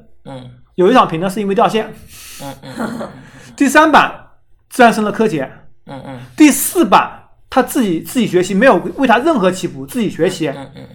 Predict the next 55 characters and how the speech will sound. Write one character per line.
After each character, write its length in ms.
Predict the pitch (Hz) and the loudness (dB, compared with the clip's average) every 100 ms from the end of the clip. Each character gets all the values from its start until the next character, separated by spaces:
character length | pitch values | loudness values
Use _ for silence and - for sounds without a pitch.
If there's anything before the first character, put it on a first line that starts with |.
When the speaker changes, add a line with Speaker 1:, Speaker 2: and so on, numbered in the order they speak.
| - - | -20 -20
Speaker 1:
嗯， 100 | 127 | -20
嗯， 100 | - | -20
嗯。 120 | 123 123 - _ _ _ - - - | -20 -20 -20 _ _ _ -20 -18 -8
Speaker 2:
只 420 | 196 196 175 165 | -2 0 2 0
用 340 | 208 311 294 226 | 0 0 2 0
了 160 | 185 | 0
三 420 | - - 254 262 | -2 2 4 4
天 140 | 240 202 | 2 2
就 100 | 185 | 0
战 160 | 196 | -2
胜 80 | 160 | -4
了 80 | 175 | -8
第 100 | 160 | -6
三 200 | 156 160 | -6 -6
版。 120 | - - - - - - | -8 -14 -20 -20 -20 -20
Speaker 1:
嗯， 200 | 139 120 - | -16 -16 -18
嗯。 180 | - 120 - - _ _ - - | -20 -20 -20 -20 _ _ -8 4
Speaker 2:
而 160 | 233 | 4
第 160 | 269 320 | 6 2
五 120 | 302 | 4
版 320 | 285 180 165 - - - | 4 2 0 -12 -20 -8
再 160 | - 269 | 2 2
给 80 | 185 | 4
他 120 | 180 | 4
加 160 | 185 190 | 4 2
固 100 | 190 | 2
算 160 | 196 | -2
法， 400 | 180 127 - - - | -2 -4 -8 -10 0
让 160 | 202 | 2
他 80 | 196 | 2
自 80 | 226 | -2
己 80 | 151 | -2
学 160 | 160 | -2
习， 200 | 160 156 | -4 -4
Speaker 1:
嗯。 360 | 139 - - - | -8 -10 -12 -4
Speaker 2:
用 120 | 226 | -2
了 60 | 202 | -2
四 160 | - | -4
十 100 | 196 | -6
天， 240 | 175 156 143 | -4 -6 -2
对 100 | 220 | -2
第 160 | 233 | 0
三 300 | 226 247 247 | 2 4 4
版 320 | 233 185 143 139 | 4 2 2 -4
的 220 | 151 180 | -6 -4
胜 200 | - 214 | -4 -4
率 160 | 196 | -4
高 140 | 180 190 | -2 0
达 100 | 180 | 0
百 160 | 147 | -2
分 120 | 131 143 | -6 -10
之 160 | 185 | -12
七 280 | 185 - 277 | -12 -6 -6
十 200 | - 143 | -6 -12
几。 200 | - | -14